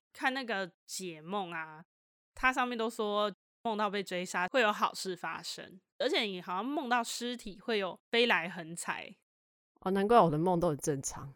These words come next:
Speaker 2: <laughs> 所以我现在那么穷。
Speaker 1: 那你做过最可怕的噩梦是什么？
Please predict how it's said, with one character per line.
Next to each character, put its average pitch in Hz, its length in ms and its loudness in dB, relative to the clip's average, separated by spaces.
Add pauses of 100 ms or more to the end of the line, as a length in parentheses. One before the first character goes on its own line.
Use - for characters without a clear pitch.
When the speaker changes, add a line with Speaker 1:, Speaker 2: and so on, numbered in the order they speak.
(140)
Speaker 2:
<laughs> - 1300 -2
所 214 160 8
以 - 20 12
我 180 80 10
现 185 120 4
在 185 80 6
那 196 60 6
么 180 60 6
穷。 - 220 4 (460)
Speaker 1:
那 392 160 2
你 208 80 0
做 262 160 0
过 262 100 2
最 247 120 -2
可 185 140 -6
怕 185 300 -4
的 190 120 -6
噩 180 60 -4
梦 170 220 -10
是 - 140 -16
什 - 180 -14
么？ - 80 -20